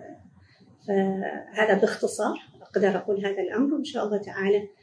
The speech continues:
لما يجهز الفيديو س-، س-، سيعرض لكم إن شاء الله تعالى. آه، السؤال اللي وراه،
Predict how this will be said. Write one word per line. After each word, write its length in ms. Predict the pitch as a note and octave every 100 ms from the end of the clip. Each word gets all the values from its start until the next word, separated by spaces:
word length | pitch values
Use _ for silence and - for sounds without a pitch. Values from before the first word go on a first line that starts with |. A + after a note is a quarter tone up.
| _ _
لما 220 | G3+ G3+ G3
يجهز 460 | G3 G3+ F#3+ G3+
الفيديو 1200 | F#3+ F#3+ G3 G#3+ A#3+ A#3+ B3+ B3+ A3 G#3 - -
س-، 180 | - -
س-، 600 | - - G#3+ G3 F#3+ F#3+
سيعرض 500 | F#3+ G#3 G3 - - -
لكم 220 | - -
إن 60 | F#3+
شاء 180 | - -
الله 220 | - - _
تعالى. 180 | - - _ _ _ _ _ - _ - F3+ - - F#3+ _ _ - - _ _ - _ -
آه، 300 | G#3+ A3 A3 G#3+ - - - -
السؤال 560 | - - B3+ B3 B3+ A#3+
اللي 200 | G#3 G#3+
وراه، 320 | A3 D3 D4+